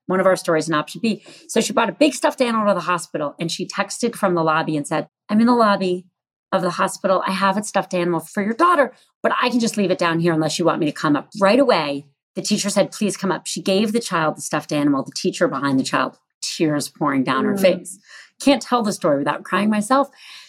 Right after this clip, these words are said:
Speaker 1: because it turns out that just showing up, you do not have to be childhood best friends with someone to bring dinner after someone dies or to bring a stuffed animal to the lobby of the hotel. Another great story I love is a friend of mine,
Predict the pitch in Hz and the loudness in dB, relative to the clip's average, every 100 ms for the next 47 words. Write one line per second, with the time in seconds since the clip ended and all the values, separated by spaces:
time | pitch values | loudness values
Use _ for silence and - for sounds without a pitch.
0 | _ _ - 254 220 247 262 - - 254 | _ _ -4 0 2 2 2 -2 -2 2
1 | 247 233 226 277 - 214 - _ _ - | 2 2 2 0 0 -6 -6 _ _ -6
2 | - 208 220 208 - - - - - 202 | -4 -2 0 -2 -6 -12 -10 -6 0 0
3 | 185 185 175 - 190 196 208 233 226 214 | 2 2 0 0 -2 2 2 4 6 6
4 | 214 220 214 226 - 208 208 190 190 196 | 4 2 -2 -4 -4 -6 0 0 0 0
5 | 196 185 190 180 202 214 226 233 220 202 | 0 0 -2 -2 -4 -4 0 0 0 0
6 | 185 165 175 170 156 156 165 160 165 151 | 0 2 2 2 0 -2 -6 -6 -4 -2
7 | 151 143 143 143 - _ 196 180 190 185 | -2 0 0 -4 -10 _ -2 0 2 2
8 | 190 - 180 - 170 185 160 147 156 147 | 0 -2 -4 0 0 0 0 -2 -4 -2
9 | 139 156 156 143 139 143 143 151 151 147 | 0 0 0 0 -2 -2 -2 0 -2 -2
10 | _ 214 214 214 208 202 - 196 185 180 | _ 2 6 6 4 2 2 2 4 4
11 | 170 175 170 165 170 170 160 160 165 190 | 2 0 -4 -4 -2 0 0 0 -2 -4